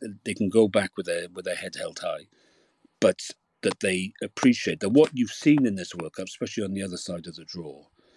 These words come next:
is teams playing at a totally different level to England. And if they, you know, they, they got to the semi-final in, in part through, through the luck of the draw, but that if they want to, if they want to progress, if they want to break into the top three or four,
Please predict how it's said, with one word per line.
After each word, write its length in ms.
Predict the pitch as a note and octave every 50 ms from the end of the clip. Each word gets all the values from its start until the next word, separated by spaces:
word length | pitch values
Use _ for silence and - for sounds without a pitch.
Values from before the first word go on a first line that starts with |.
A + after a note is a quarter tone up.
| _ _ _ _ _ _ _ _ _
is 460 | - - G2 F#2+ F2+ E2+ - - - - -
teams 380 | - - G2 F#2+ F#2 F#2 F2+
playing 300 | - - - G2 F#2+ F#2+
at 80 | F#2 -
a 60 | -
totally 340 | - - B2+ A2 - - F#2
different 320 | E2+ F#2 - - F#2 F#2
level 240 | G2 G#2+ G2+ G#2+ G2+ E2+
to 180 | - - E2
England. 360 | D#2 D2 D2+ D2 C#2+ D2 D2 D#2
And 80 | C#2+ E2+
if 120 | F2 -
they, 360 | - - F#2+ F2 F2 E2+ F2 - - - -
you 140 | - B2+ G2+
know, 100 | F2 E2+
they, 140 | F2+ G2 G2 F#2 -
they 100 | A2 F#2+
got 160 | - C3 A2 -
to 80 | - F#2
the 100 | F#2 -
semi-final 680 | - - F#2 F2 F#2 F2 - F#2 F2+ F2 F2+ F#2 F#2+ - - - - - - _ _ _ _ - - - - - -
in, 180 | D#3+ C#3+ C3+ - -
in 120 | C3+ C3
part 280 | - - A#2 A2 A2 G#2
through, 240 | - - - G#2+ G#2+ - -
through 120 | - G#2+
the 100 | F#2+ G2+
luck 220 | F#2+ F#2 F#2 - -
of 60 | D#2+
the 80 | E2+
draw, 300 | D#2+ - E2+ D#2 C#2+ C#2+ - _ _ _ - - - - - - - - _ _ _ -
but 160 | - G2 F#2+ - _ _ - -
that 180 | - A2 F#2+ G#2
if 100 | G#2 -
they 140 | - G#2 G2
want 260 | F#2+ A#2 A#2+ B2 A#2+ -
to, 100 | - A2
if 120 | - - -
they 100 | G#2+ G2
want 160 | G#2+ A#2+ A#2
to 60 | G2+
progress, 440 | - - F#2 - G2 F2+ D#2+ - -
if 80 | F2
they 100 | E2 F2+
want 180 | F2+ G2 G2+ G2+
to 40 | F2+
break 280 | - F#2+ F#2+ F#2 -
into 180 | F#2 F2+ E2 -
the 100 | - E2+
top 200 | - - F#2 E2 -
three 160 | - F#2+ E2+
or 60 | D#2 D#2
four, 380 | - - E2+ D2 C#2+ C#2+ -